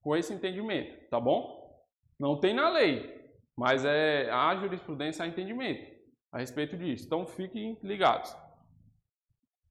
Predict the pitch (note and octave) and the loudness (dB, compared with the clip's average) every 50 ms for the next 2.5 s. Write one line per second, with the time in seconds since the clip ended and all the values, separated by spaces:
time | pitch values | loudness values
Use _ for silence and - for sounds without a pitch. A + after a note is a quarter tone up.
0 | _ _ _ _ _ _ _ _ _ _ _ _ _ _ _ - D#3+ F#3+ A3+ A#3+ | _ _ _ _ _ _ _ _ _ _ _ _ _ _ _ 0 2 2 2 2
1 | - - G#3 G#3 G#3+ A3 G#3+ G#3 F#3+ G3 G3 G3 G3+ F#3+ F#3 F#3+ F#3+ - F#3 E3+ | 0 2 4 6 6 6 4 0 -2 -2 0 2 2 2 2 0 -4 -4 -4 -2
2 | F3+ F3+ E3 D3 C#3 - - - - | 0 2 4 4 4 4 0 -8 -14